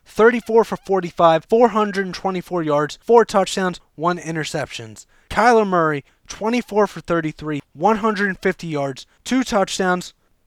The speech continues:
adds on to that sixty-seven rushing yards and one, one rushing touchdown.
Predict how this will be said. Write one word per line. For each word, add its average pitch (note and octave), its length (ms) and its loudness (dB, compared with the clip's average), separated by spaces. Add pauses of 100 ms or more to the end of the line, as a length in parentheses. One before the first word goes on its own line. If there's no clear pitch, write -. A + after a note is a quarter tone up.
adds G#3 280 4
on G3+ 200 4
to F#3 100 0
that D#3+ 220 -2
sixty-seven G#3 760 -4
rushing E3 300 -4
yards D#3 220 -2
and C#3+ 340 -12
one, D#3+ 380 -2
one F3+ 480 -2 (200)
rushing C#3 360 -10
touchdown. G2+ 520 -12